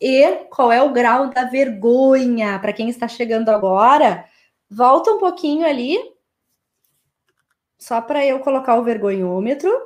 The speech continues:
tá? Então, qual o grau da sua vergonha pra falar em público de zero a cem? E qual é o motivo que você se inibe? Pode passar pra frente,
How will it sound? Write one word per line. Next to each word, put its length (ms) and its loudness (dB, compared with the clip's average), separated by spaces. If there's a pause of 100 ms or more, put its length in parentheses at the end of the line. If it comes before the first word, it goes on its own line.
(360)
tá? 460 -6 (680)
Então, 560 2 (120)
qual 220 2
o 40 -2
grau 240 4
da 120 4
sua 180 0
vergonha 420 0
pra 120 -8
falar 240 -2
em 80 -6
público 460 -8
de 120 -6
zero 340 0
a 40 -2
cem? 600 -2 (320)
E 220 2 (240)
qual 160 2
é 120 2
o 80 2
motivo 600 -6
que 140 -14
você 500 -6 (320)
se 200 -6
inibe? 720 -4 (520)
Pode 240 0
passar 260 0
pra 140 -2
frente, 580 -4